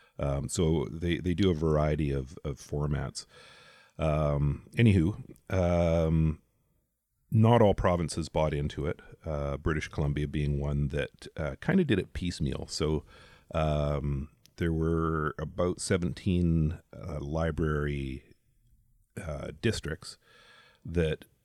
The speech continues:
paid for it, and that provided funding to about eighty percent of the province. Um, the remaining twenty, C N I B had, I guess, ki-,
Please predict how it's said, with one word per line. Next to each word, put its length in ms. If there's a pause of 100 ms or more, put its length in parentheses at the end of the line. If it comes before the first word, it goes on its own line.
paid 260
for 300
it, 140 (140)
and 180
that 160
provided 760
funding 460
to 260
about 360
eighty 180
percent 360
of 60
the 60
province. 520 (800)
Um, 580 (640)
the 140
remaining 400
twenty, 360
C 220
N 80
I 100
B 280
had, 420
I 80
guess, 400 (140)
ki-, 100